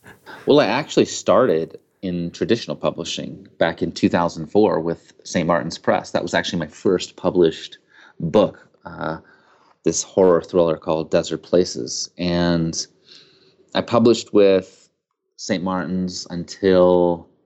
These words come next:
I think, two thousand and ten. But during that period of time, none of these books were really blowing up.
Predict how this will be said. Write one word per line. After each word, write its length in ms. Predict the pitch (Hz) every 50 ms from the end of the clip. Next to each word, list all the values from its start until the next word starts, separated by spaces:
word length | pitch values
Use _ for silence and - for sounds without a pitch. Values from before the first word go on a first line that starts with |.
| _ _ _ _ _ _ _ _ _ _ _ _
I 80 | - 85
think, 240 | - - 90 87 -
two 200 | - - - 98
thousand 400 | - 92 87 90 87 98 90 82
and 160 | 80 80 78
ten. 480 | - - - 90 87 90 95 113 113 - - _ _ _ - - _ _ _ -
But 180 | - 110 - -
during 240 | 131 139 143 139 123
that 140 | 107 - -
period 300 | - 113 104 98 92 90
of 100 | 90 -
time, 600 | - - 90 85 87 85 85 85 85 85 82 - _ _ _ _ _ _ _ _ _ _ _ -
none 240 | 92 101 113 110
of 80 | 107 95
these 200 | 95 90 85 -
books 440 | - 98 87 - - - - - - -
were 120 | 90 85
really 1160 | 85 90 92 95 98 101 107 110 110 107 104 101 101 101 101 101 98 98 95 90 92 92 - -
blowing 480 | 80 82 - 92 90 87 87 85 82 80
up. 300 | 78 78 76 - _